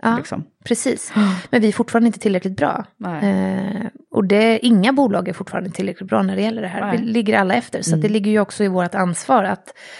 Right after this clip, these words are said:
Speaker 1: som då, eh, ett bolag som
Speaker 2: Mm.
Speaker 1: ses som framstående och, eh, en unicorn i, i branschen, föregår med gott exempel. Och då
Speaker 2: Mm.
Speaker 1: innebär ju det framförallt att vi behöver, eh, jobba mer med att attrahera fler kvinnliga ledare.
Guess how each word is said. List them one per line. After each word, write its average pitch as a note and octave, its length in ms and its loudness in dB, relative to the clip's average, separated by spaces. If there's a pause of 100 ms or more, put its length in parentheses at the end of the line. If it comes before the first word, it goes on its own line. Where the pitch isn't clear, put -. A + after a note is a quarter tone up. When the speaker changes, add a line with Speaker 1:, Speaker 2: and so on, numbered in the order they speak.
(280)
Speaker 1:
som C#4 480 2
då, F3+ 300 0 (440)
eh, G3 200 -4
ett F#3 60 -6
bolag F3 640 -2
som E3 220 4
Speaker 2:
Mm. G3 200 0 (220)
Speaker 1:
ses B3+ 360 -4
som G3+ 180 2
framstående E3+ 880 -2
och, - 440 -8
eh, - 520 -12
en F#3 60 0 (200)
unicorn F3+ 640 4
i, E3+ 380 -2
i F3 40 -4
branschen, F3 600 0 (1400)
föregår F3+ 380 2
med F3 120 0
gott E3+ 160 -4
exempel. G3 500 0
Och F#3 60 4
då D#3+ 80 8
Speaker 2:
Mm. G3+ 120 8
Speaker 1:
innebär F#3 200 6
ju F#3+ 100 6
det E3+ 120 0
framförallt F3+ 460 -4
att - 140 -6
vi F3+ 80 0
behöver, F3 600 -2
eh, - 200 -16
jobba F3+ 160 -2
mer F3+ 180 -2
med F3+ 140 -2
att F3 40 -8
attrahera F3+ 300 -8
fler G#3+ 160 -10
kvinnliga F#3+ 320 -4
ledare. F#3+ 320 -6